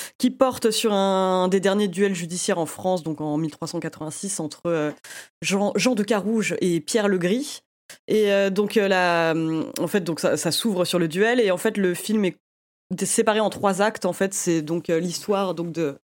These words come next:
Marguerite de Thibouville, donc la femme de Jean de Carouge, qui accuse, euh, Pierre Legris, euh, de l'avoir violée. Et on va voir en fait les trois versions, euh, différentes, la version donc de, de Carouge, la version de, euh, de Pierre Legris et, euh, la version de Marguerite qui est donc, euh, la vérité.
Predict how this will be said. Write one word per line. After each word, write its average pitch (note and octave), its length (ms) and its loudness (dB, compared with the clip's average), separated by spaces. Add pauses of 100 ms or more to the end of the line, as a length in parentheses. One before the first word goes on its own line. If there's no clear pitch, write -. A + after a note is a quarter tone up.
(520)
Marguerite A#3 400 2
de G#3+ 80 4
Thibouville, G#3+ 560 2
donc F3 160 -4
la F3+ 80 2
femme F#3+ 260 0
de E3 300 2
Jean F3 160 0
de F3 80 -2
Carouge, F3+ 440 -2
qui - 220 -2
accuse, E3+ 440 -2
euh, D#3 200 4
Pierre F3+ 220 2
Legris, F3+ 420 2
euh, D#3 140 2
de D3+ 80 -2
l'avoir D3+ 220 2
violée. E3+ 360 2
Et F#3 60 0
on E3 80 0
va E3 120 2
voir F3+ 160 0
en F#3 60 0
fait F#3+ 200 -4
les E3 100 -2
trois F#3+ 300 -2
versions, F#3+ 500 -4 (160)
euh, D#3+ 160 -2
différentes, F3 380 -2
la F#3 100 2
version F3 340 -2
donc D#3 200 -4
de, D3+ 380 0
de D3 120 -4
Carouge, D#3+ 420 -2 (400)
la F#3+ 80 4
version F#3 380 0
de, E3+ 100 -2
euh, C#3+ 600 0
de D3+ 100 -4
Pierre E3 180 -2
Legris E3 380 0
et, F3+ 280 2
euh, D3 160 0
la D3+ 100 0
version D#3+ 400 -4
de D3 160 -4
Marguerite D3+ 480 -4
qui E3 160 -4
est E3 40 0
donc, E3 240 -8
euh, D3 120 -4
la D3 80 0
vérité. D3 380 -6